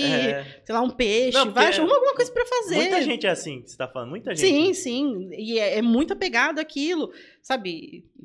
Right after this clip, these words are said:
Speaker 2: Ok, eu gosto do meu trabalho, eu quero ser muito boa no meu trabalho, quero ser reconhecida,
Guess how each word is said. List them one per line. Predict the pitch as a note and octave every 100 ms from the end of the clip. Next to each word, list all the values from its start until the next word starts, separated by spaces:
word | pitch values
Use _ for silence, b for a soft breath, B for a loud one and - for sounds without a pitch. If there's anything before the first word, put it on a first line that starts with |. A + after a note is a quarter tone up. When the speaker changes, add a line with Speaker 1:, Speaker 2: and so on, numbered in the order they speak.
| -
Speaker 2:
Ok, | - G#3 A#3+
eu | G#3+
gosto | - - - F3+ -
do |
meu | G#3+
trabalho, | G3+ G3+ F#3+ G#3 G3+
eu |
quero | G3 G3+ C4 C#4
ser | - - - - A3+
muito | G3 F#3+ G3+ B3+
boa | A#3+ A#3+
no | C#4
meu | B3
trabalho, | A#3 G#3 G3 A3
quero | G#3+
ser | G#3 A3
reconhecida, | A3+ A3+ A3 A3+ A3 A3+ C4+